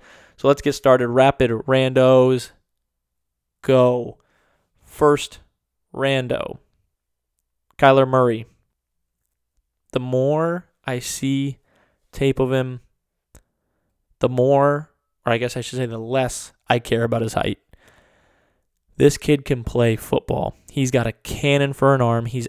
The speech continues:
accurate. He can run. He is short. Get over it. Steve Young was short. Russell Wilson is short.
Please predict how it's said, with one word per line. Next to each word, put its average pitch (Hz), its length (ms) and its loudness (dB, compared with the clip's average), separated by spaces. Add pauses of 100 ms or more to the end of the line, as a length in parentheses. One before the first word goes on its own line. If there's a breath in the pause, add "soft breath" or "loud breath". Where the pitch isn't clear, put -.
(120)
accurate. 120 540 -2
He 135 160 -2
can 127 160 -4
run. 113 540 -2 (760)
He 131 180 0
is 123 100 4
short. - 480 -8 (720)
Get 131 160 2
over 107 280 -2
it. - 160 -12 (760)
Steve 135 440 -2
Young 120 280 2
was 107 120 -6
short. 104 400 -6 (1120)
Russell 123 580 0 (440)
Wilson 127 360 0
is 110 160 -8
short. - 520 -4